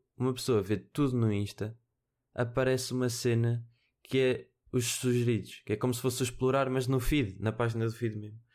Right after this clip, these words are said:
E pá, eu estou a odiar isso. Estou a odiar, a odiar, a odiar, porque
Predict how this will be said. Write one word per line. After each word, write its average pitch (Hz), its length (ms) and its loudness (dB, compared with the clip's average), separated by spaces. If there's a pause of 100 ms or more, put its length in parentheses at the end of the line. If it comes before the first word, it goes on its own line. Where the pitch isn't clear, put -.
(600)
E 123 540 2
pá, 104 120 2
eu 98 40 4
estou 110 180 0
a 104 40 2
odiar 95 260 0
isso. - 300 -14
Estou 113 180 0
a 113 40 4
odiar, 113 280 2
a 113 80 4
odiar, 107 280 2
a 107 40 2
odiar, 104 460 0
porque 110 480 -2